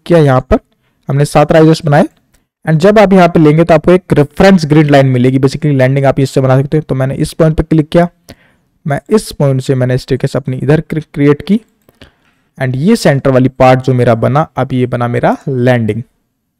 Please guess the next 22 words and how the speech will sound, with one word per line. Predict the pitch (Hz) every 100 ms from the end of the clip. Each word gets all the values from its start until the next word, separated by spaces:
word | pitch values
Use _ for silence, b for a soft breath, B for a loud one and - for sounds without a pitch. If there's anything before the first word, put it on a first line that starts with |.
| - _ _ -
मैंने | 123 127
finish | - - 165 -
किया | 165 160
and | 143 127
मैं | 123
थ्री | - - 180
डी | 156
में | 135
इसको | - 208 - _ _ _ _ _ _ _ _ _ -
देख | 131
सकता | - - - 131
हूँ। | - _ _
तो | _ _ _ -
यहाँ | 127 120
से | 143
हम | 139
ऊपर | 135 147 147 -
चले | 151 170 165 _ _
and | 131 127
ये | 131
हमारी | 131 123 123
landing | 120 135 180